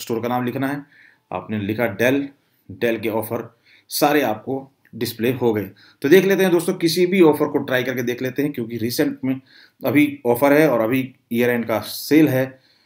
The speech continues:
तो इसको किसी भी तरीके से मिस करने का कोई। तो चलिए दोस्तों, एक हम सिंपल एक स्टेप फॉलो कर लेते हैं। जैसा कि आपको जानकारी है दोस्तों कि को-, कॉपी हो जाता है क्लिक करते के साथ ही। तो अब हम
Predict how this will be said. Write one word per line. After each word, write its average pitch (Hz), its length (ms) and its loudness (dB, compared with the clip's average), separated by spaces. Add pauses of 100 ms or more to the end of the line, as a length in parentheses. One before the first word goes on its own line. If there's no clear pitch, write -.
(300)
तो 107 80 -8
इसको - 920 -8
किसी 143 240 0
भी 127 100 -2
तरीके 110 280 -4
से 110 100 -4
मिस 107 180 -4
करने 104 220 -6
का 107 100 -8
कोई। 110 200 -2 (840)
तो - 80 -12
चलिए 190 180 2
दोस्तों, 175 220 2
एक 160 220 0 (460)
हम 143 360 -4
सिंपल 135 400 0
एक 143 120 -2
स्टेप 117 300 -4
फॉलो 104 140 -4
कर 101 120 -8
लेते 113 220 -6
हैं। 127 300 -8
जैसा - 420 -10
कि 135 80 -4
आपको 120 400 -6
जानकारी 107 460 -2
है 135 100 -4
दोस्तों 131 240 -8
कि - 100 -14
को-, - 640 -6
कॉपी 113 220 -4
हो 139 60 0
जाता 131 220 0
है 110 80 -8
क्लिक 110 220 -10
करते 104 240 -6
के 107 60 -10
साथ 95 260 -10
ही। 101 60 -12 (500)
तो 110 400 -4 (200)
अब 139 180 0
हम 139 320 -6